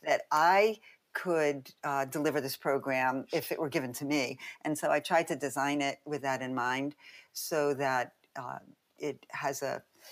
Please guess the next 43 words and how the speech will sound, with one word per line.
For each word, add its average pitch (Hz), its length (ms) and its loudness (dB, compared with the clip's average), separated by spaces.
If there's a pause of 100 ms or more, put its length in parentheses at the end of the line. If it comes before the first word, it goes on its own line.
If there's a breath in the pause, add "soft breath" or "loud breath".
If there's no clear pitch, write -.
(360 loud breath)
a, 131 200 -6
a 147 100 0
real 143 240 2
clear 151 800 2 (240 soft breath)
way 143 320 2
for 139 160 -8
people 135 480 -2 (140)
to, 127 500 -4
uh, 123 340 -4 (580)
follow 190 440 4
it 180 200 6
and 135 260 -2
implement 147 520 -2
it 143 220 2
easily 143 580 0
and 139 240 -2
get 139 300 -2
the, 135 260 0 (180)
you 147 140 -4
know, 123 240 -4 (540 soft breath)
the 165 60 0
most 147 300 2
out 135 240 2
of 147 120 0
it. 117 160 0 (560)
And, 180 180 0
you 214 60 4
know, 214 120 8
so 226 160 2
because 254 320 -2
the 262 180 4
whole 285 180 6
program, 156 500 2 (320 loud breath)
honestly, 180 560 2
is 160 140 -4
about 147 280 2
empathy 143 380 -4
and 127 180 -6
love, 117 360 -6 (380)
you 151 140 -4
know, 135 160 2
and 139 160 0
re-, 147 120 -2